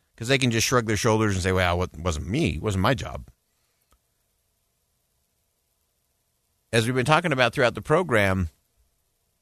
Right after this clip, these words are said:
courage and leadership is not yelling stuff at your opponents. It's not poking them on social media. It isn't belittling them or demonizing or weaponizing their words. That's not leadership.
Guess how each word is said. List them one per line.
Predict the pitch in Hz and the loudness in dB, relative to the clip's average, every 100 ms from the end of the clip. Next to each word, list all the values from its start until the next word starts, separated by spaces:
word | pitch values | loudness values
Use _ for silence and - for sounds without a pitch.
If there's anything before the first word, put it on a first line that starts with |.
| _ _ _ - | _ _ _ -8
courage | - 208 147 110 131 - 110 117 - | 0 2 4 2 -2 -10 -16 -16 -6
and | 107 | -2
leadership | 135 185 117 135 120 | -2 0 0 0 0
is | 113 | 0
not | 110 156 143 - - - _ _ _ _ _ _ | 2 2 2 -2 -10 -20 _ _ _ _ _ _
yelling | 101 156 185 127 | 4 4 4 0
stuff | - - 120 151 | -2 2 2 2
at | 139 | -2
your | 143 | 0
opponents. | 143 160 185 156 90 - - - _ _ _ _ _ _ _ _ _ _ _ _ | 0 2 0 0 -4 -6 -10 -18 _ _ _ _ _ _ _ _ _ _ _ _
It's | - 113 | -8 0
not | 156 185 | 2 2
poking | - 165 165 151 | 2 2 2 0
them | 147 | 0
on | 151 151 139 | 2 0 -2
social | - 156 156 165 | 0 2 2 0
media. | 151 170 202 85 - - _ _ _ _ _ _ _ _ _ _ | -2 -2 -2 -4 -6 -12 _ _ _ _ _ _ _ _ _ _
It | - 143 | -2 2
isn't | 139 151 113 | 2 0 0
belittling | 131 135 143 175 147 104 92 | 0 4 4 6 4 4 2
them | 90 78 | 2 0
or | 85 | -2
demonizing | 92 135 175 135 104 95 82 82 | 0 2 4 4 4 4 0 -2
or | 80 | 2
weaponizing | 123 165 151 147 135 127 | 2 4 4 2 2 0
their | 123 | 0
words. | 120 147 101 80 92 | 0 0 -2 -4 -2
That's | 120 - | -2 0
not | 95 78 | -2 -4
leadership. | 80 85 67 - 87 | -8 -16 -14 -8 -8